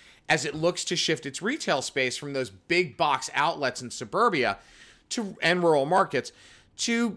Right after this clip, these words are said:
basically smaller spaces in urban metros. So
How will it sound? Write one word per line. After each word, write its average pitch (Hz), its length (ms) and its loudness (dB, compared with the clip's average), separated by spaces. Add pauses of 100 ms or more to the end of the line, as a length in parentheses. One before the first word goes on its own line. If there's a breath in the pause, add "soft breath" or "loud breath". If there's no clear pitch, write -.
basically 311 420 0
smaller 180 680 4
spaces 147 560 -2
in 143 160 -10
urban 120 420 -2 (100)
metros. 120 680 -2
So 143 400 2